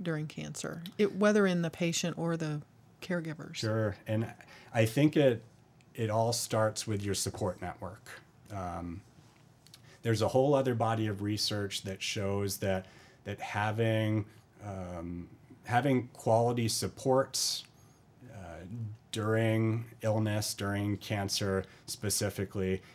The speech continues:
Speaker 2: helps the overall adjustment. You know, it can help from a medical standpoint, it can help from a psychological standpoint, um, and, you know, kind of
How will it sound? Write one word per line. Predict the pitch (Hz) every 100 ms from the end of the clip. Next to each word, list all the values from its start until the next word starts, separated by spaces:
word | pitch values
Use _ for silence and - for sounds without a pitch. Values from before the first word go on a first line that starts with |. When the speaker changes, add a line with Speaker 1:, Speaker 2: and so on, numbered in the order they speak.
| -
Speaker 2:
helps | 113 107 -
the | 107 95
overall | 92 92 92 90 87 95 -
adjustment. | 87 82 85 - 76 107 - - - - - -
You |
know, | 95
it | 90
can | 95
help | 87 92
from | - 95
a |
medical | 92 104 123 131
standpoint, | 117 - 107 101 107 101
it | 95 92
can | 90
help | 87 87
from | 92
a | 82
psychological | 90 87 92 98 101 - 101
standpoint, | - 104 98 98 - 98 92 95 - - - - - - - 98
um, | 90 85 71 65 82 - - - _ - -
and, | 104 98 95 98 101 113
you |
know, | 104 101 -
kind | 107
of | 101